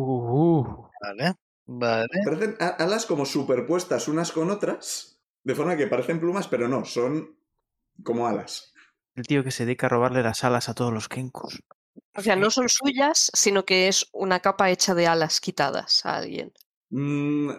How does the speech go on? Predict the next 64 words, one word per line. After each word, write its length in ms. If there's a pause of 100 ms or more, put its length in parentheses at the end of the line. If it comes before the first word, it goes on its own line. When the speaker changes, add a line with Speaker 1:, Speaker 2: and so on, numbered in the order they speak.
Speaker 3:
no, 140
no 160
sabes 320
cómo 200
funciona 480
exactamente. 720
Speaker 4:
Pero 140
no 100
parecen 280
sus 80
Speaker 3:
Porque, 180
de 80
Speaker 4:
alas. 180
Speaker 3:
nuevo, 440 (840)
eh, 200
esto 240
lo 120
ve, 200
Speaker 1:
Pero 140
Speaker 3:
lo, 80
Speaker 1:
es-, 80
Speaker 3:
lo 160
ve 100
Speaker 1:
lo 80
ve 100
Speaker 3:
Zuidamu. 20
Speaker 1:
Zuidamu, 420
claro, 280 (180)
vale. 180
Speaker 3:
O 60
sea, 140
no, 120
Speaker 1:
Vale, 80
Speaker 3:
no, 40
Speaker 1:
vale, 160
Speaker 3:
no 60
Speaker 1:
vale. 140
Speaker 3:
ves 140
sangre, 440
no 140
ves 180
huesos, 600
no, 140
no 120
ves 120
que 80
estén 320
pegadas 340
ni 80
nada 140
por 80
el 60
estilo. 340 (480)
Pero 180
con 120
tu 80
percepción 420
te 120
da 200
toda 300
la 100
impresión 720 (760)
que 120
son 380